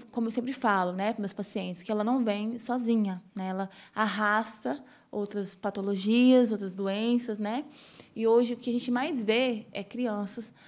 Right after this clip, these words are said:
com obesidade infantil. Antigamente, né, a gente via mais em adultos. Hoje não é mais em criança. Tem muita criança, na verdade.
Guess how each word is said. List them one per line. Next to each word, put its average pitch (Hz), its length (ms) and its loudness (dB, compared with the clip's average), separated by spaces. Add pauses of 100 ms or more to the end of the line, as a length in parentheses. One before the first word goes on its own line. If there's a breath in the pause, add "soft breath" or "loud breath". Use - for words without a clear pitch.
(140 soft breath)
com 220 140 -4
obesidade 202 640 -2
infantil. 196 640 -6 (320 loud breath)
Antigamente, 220 960 0
né, 190 160 -6
a 202 40 -4
gente 202 220 -8
via 202 220 -4
mais 202 260 -4
em 214 140 -2
adultos. 247 720 -2 (260 soft breath)
Hoje 202 380 -2
não 214 380 0
é 196 200 0
mais 196 360 -4
em 196 80 -6
criança. 214 580 -6
Tem 208 120 -2
muita 254 240 0
criança, 202 480 -6
na 180 100 -8
verdade. - 580 -12